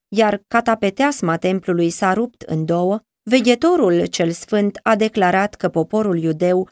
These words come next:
îl respinsese pe acela care era marele original al tuturor simbolurilor, realitatea tuturor umbrelor acelora. Israel s-a despărțit de Dumnezeu.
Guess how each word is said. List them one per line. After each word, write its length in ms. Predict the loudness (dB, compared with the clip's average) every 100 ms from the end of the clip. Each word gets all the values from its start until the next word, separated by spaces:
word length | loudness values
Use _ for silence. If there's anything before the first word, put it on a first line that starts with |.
| _
îl 180 | 0 2
respinsese 800 | 2 0 -2 -2 0 -2 0 -2
pe 120 | -2
acela 500 | -2 -2 -2 0 0
care 280 | -2 -4 -2
era 380 | 0 0 -2 -4
marele 720 | -2 0 0 0 0 0 0 -2
original 800 | -2 -2 -2 0 0 2 0 -2
al 260 | -4 -4 -4
tuturor 460 | -8 -4 -2 -2 -4
simbolurilor, 960 | -4 -2 0 0 0 0 -2 -2 -4 -8 _
realitatea 880 | -2 2 2 2 0 0 2 -2 -2 -6
tuturor 540 | -4 -2 0 -2 -4
umbrelor 680 | -4 -4 -2 -2 -2 -2 -4 -6
acelora. 680 | -8 -6 -4 -2 -2 -4 -8 _ _ _ _ -6
Israel 520 | -4 -2 0 0 0
s-a 180 | 0 0
despărțit 580 | 0 0 0 -2 -2 -2
de 100 | -2
Dumnezeu. 640 | -2 -4 -4 -4 -4 -4